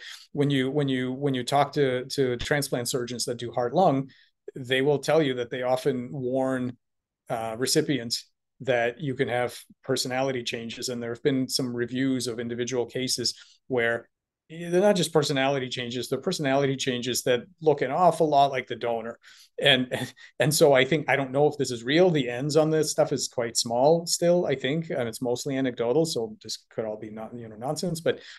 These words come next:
but, but based on the planaria work, I don't think it's impossible. Uh, and I think, uh, yeah, the, the, the question of what happens to, I mean, there's another version of your question, which is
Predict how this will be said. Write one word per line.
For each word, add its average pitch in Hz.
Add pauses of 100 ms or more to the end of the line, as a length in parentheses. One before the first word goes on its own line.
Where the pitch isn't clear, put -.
(300)
but, 120
but 127 (220)
based 139
on 143
the 127
planaria 123
work, 175
I 120
don't 123
think 139
it's 139
impossible. 131 (460)
Uh, 110 (200)
and 117
I 120
think, 123 (420)
uh, 110 (360)
yeah, 120
the, 120
the, 139
the 127
question 147
of 120 (280)
what 131
happens 139
to, 127
I - (220)
mean, 165
there's 165
another 180
version 135
of 127
your 123
question, 127
which 123
is 123